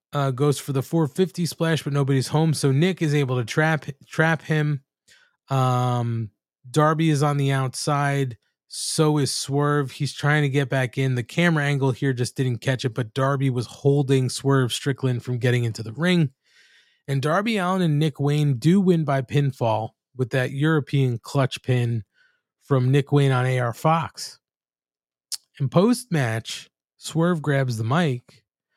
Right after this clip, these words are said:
and he starts laughing, saying that he is, he is disappointed, and he means at Fox. Because every time he gets the opportunity of a lifetime, he blows it. And he asks A R why he's such a loser,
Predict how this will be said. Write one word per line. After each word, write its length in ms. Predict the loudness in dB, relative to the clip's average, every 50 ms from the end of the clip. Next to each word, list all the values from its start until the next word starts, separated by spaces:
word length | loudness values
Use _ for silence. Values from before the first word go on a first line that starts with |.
| _ _ _ _ _ _ _
and 140 | -2 2 2
he 60 | 2
starts 340 | 2 2 0 0 0 -2 -2
laughing, 480 | 0 2 2 2 0 0 -4 -6 -6 -6
saying 380 | -4 -2 0 0 2 2 0
that 120 | 0 -2 -4
he 420 | -8 -14 -6 -4 -2 0 2 2
is, 320 | 2 0 -2 -4 -8 -14 _ _ _ _ _ _ _ _ _ _ _ _ _ _ _ _ _ _ _ _ _ _
he 220 | _ -8 -4 -2 0
is 160 | 0 0 -2
disappointed, 960 | 2 2 2 4 4 2 0 0 -2 0 0 0 0 0 -2 -6 -12 -16 -20 _ _ _ _
and 120 | -6 -2
he 180 | 0 0 2 2
means 500 | 2 2 4 4 2 2 0 -2 -8 -16 _ _ _ _ _ _ _ _ _ -8
at 200 | -8 -8 -8 -8 _
Fox. 720 | -2 0 0 0 -2 -4 -8 -12 -14 -12 -12 -12 -14 -18 _ _ _ _ _ _ _ _ _ _ _ _ _ _ _ _
Because 240 | -4 0 2 2 2
every 240 | 2 2 0 -2 -2
time 260 | 0 0 0 2 2
he 80 | 2 2
gets 160 | 0 0 -2
the 140 | -2 -2 -2
opportunity 500 | -2 -2 -4 -8 -4 0 0 2 2 2
of 120 | 2 0
a 40 | 0
lifetime, 540 | 0 2 0 0 0 -2 -2 -2 0 0 0
he 80 | 0
blows 440 | -2 -2 -2 0 0 0 0 -2 -2
it. 180 | -4 -6 -6 -10 _ _ _ _ _ _ -6
And 100 | -2 0
he 160 | 0 0 0
asks 260 | 0 0 0 -2 -4 -4
A 140 | -4 -2 -2
R 260 | 0 0 0 -2 -2
why 300 | -2 -2 -2 0 0 0
he's 220 | 2 2 0 -2
such 280 | -2 -2 -4 -4 -2 -4
a 40 | -4
loser, 680 | -2 0 2 2 4 2 2 0 -4 -8 -10 -14 -20